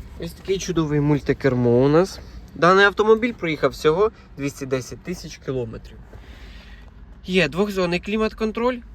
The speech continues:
підігрів заднього скла, обдув переднього, кондиціонер, все працює відмінно. Як я вже казав,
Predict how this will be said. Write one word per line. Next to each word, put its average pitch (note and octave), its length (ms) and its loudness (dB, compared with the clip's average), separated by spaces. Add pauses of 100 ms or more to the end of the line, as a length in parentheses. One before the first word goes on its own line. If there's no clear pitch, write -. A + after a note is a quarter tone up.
підігрів D#3 500 -6
заднього D3 380 -2
скла, G3+ 340 -6
обдув C3+ 420 -10
переднього, E3 760 -6 (180)
кондиціонер, B2+ 920 -6
все - 220 -6
працює B2+ 500 -6
відмінно. C3+ 640 -6 (440)
Як E3 240 -2
я D3 100 -4
вже C3+ 200 -8
казав, C3 380 -6